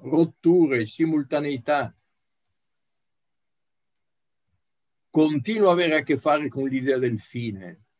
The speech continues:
continua a potersi determinare in quella direzione.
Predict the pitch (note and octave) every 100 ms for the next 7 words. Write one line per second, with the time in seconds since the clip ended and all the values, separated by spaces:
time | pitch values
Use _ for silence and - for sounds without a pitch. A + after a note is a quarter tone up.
0 | _ _ D3 D3 B2 G#3+ G3+ C3+ D3+ C3+
1 | F#3 F3 C3+ - E3+ C#3+ C#3 D3+ - D3
2 | C#3 C#3+ C#3 C#3 C#3+ C#3 C3 B2+ C#3 C3
3 | B2 A#2+ A2+ G2+ - A#2 G#2 G2